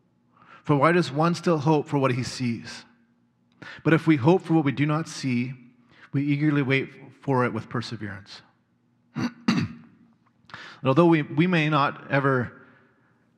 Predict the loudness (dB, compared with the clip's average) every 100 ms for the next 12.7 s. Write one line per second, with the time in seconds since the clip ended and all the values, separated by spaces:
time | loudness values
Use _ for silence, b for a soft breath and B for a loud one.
0 | -20 -16 0 2 4 2 0 0 0 2
1 | 0 0 -4 -8 -6 0 2 2 0 -2
2 | -2 -2 -2 -4 -4 -2 0 -2 -4 -2
3 | 2 2 2 -2 -4 0 0 0 0 0
4 | -2 -6 -12 -16 -18 _ _ _ _ _
5 | _ _ _ _ _ _ _ _ b b
6 | 2 4 6 4 4 4 4 4 2 2
7 | 2 4 4 2 0 0 0 0 2 2
8 | 2 2 0 2 2 2 2 4 2 2
9 | 0 -2 -4 -2 -2 0 0 2 -2 -4
10 | -4 -2 -2 -4 -6 -10 -14 _ _ _
11 | B B B 2 4 4 4 6 4 4
12 | 2 0 0 2 4 4 2